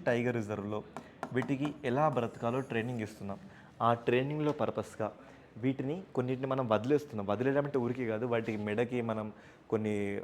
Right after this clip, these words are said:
వైర్స్ పెట్టడం కానీ, ట్రాన్సిస్టర్స్ పెట్టడం కానీ, అట్లాంటి వాటితో మనం వదిలేస్తుంటే అవి ఎంత దూరం వెళ్తున్నాయి, ఏం సంగతి వెళ్తున్నాయో మనకు స్టోరీ అర్థమవుతుంది.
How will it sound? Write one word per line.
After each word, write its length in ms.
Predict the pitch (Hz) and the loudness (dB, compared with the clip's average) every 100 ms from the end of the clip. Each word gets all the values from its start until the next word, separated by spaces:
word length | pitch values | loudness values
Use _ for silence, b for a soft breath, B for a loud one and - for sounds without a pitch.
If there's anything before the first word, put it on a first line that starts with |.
| - | -2
వైర్స్ 340 | 101 110 120 123 | 6 6 6 2
పెట్టడం 320 | 113 110 110 | 0 0 -2
కానీ, 160 | 107 | -2
ట్రాన్సిస్టర్స్ 760 | 101 - 107 113 123 120 117 110 | -2 2 4 4 -2 -6 -6 -4
పెట్టడం 340 | 104 107 104 | -4 -2 -4
కానీ, 260 | 101 98 104 - B B B 110 | -2 -4 -6 -12 B B B -6
అట్లాంటి 380 | 107 131 127 | -2 -2 0
వాటితో 280 | 123 117 120 | 2 2 0
మనం 180 | 127 120 | -4 0
వదిలేస్తుంటే 560 | 104 110 131 123 113 147 | 0 0 -2 -2 0 2
అవి 160 | 117 | 4
ఎంత 140 | 110 123 | 0 0
దూరం 220 | 123 120 | 0 0
వెళ్తున్నాయి, 380 | 113 117 117 110 | -2 -2 -2 -2
ఏం 140 | 117 | 0
సంగతి 260 | 117 117 107 | -2 -2 -2
వెళ్తున్నాయో 360 | 104 107 131 | -4 -4 -4
మనకు 120 | 143 | -4
స్టోరీ 260 | 139 123 127 | -2 0 2
అర్థమవుతుంది. 580 | 113 117 113 - 98 | 0 0 -4 -4 -12